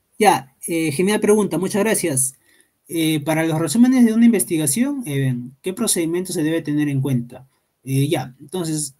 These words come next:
propiamente, el resumen ya viene a ser la etapa final de un trabajo, ¿no? Entonces, esto se tendría que hacer en realidad cuando el trabajo ya está terminado, ¿no? O sea, yo ya una vez que termino el trabajo, hago una lectura de mi trabajo y ya tengo, eh, se podría decir, el conocimiento también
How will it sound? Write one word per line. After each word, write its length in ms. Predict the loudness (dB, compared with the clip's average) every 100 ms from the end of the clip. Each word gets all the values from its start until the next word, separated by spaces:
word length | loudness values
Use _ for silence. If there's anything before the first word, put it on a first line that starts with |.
| _ -6
propiamente, 800 | 0 2 2 -2 0 0 0 -2 -4
el 60 |
resumen 420 | -2 -2 0 0
ya 120 | 0 0
viene 180 | 0
a 20 | -2
ser 140 | -2
la 80 | -4
etapa 240 | -6 -8
final 240 | -2 0 0
de 80 |
un 60 | -2
trabajo, 340 | -2 -6 -10 -18
¿no? 160 | -20 -20 _ _ _ _
Entonces, 420 | -6 -6 -6 -14 _ _ _
esto 260 | -8 -4 -2
se 160 | -2
tendría 320 | -2 2 2
que 80 | 2
hacer 160 | 0 2
en 140 | 2
realidad 320 | 0 0 0
cuando 200 | 0 0 0
el 40 |
trabajo 240 | -2 -2
ya 60 | -2
está 160 | -2 -4
terminado, 520 | -2 0 0 -2 -4
¿no? 220 | -8 -10 _ _ _ _ _
O 40 | -10
sea, 120 | -2
yo 280 | 0 2 0
ya 220 | 0 -2
una 140 | 0
vez 100 | 0
que 80 | 0
termino 260 | 0 2 2
el 60 |
trabajo, 400 | 2 2 2 -2 -4
hago 140 | -2
una 200 | 0 0
lectura 460 | -2 0 0 0 -2
de 140 | 0
mi 100 | 0
trabajo 540 | 2 0 0 0 -4 -6 -8
y 140 | -2
ya 220 | -2 -2
tengo, 440 | -2 -2 2 2 2
eh, 100 | 0
se 200 | 0 -2
podría 260 | -2 0
decir, 180 | 0 -2
el 80 | -4
conocimiento 560 | -2 -2 0 0 0 -2
también 420 | 0 0 0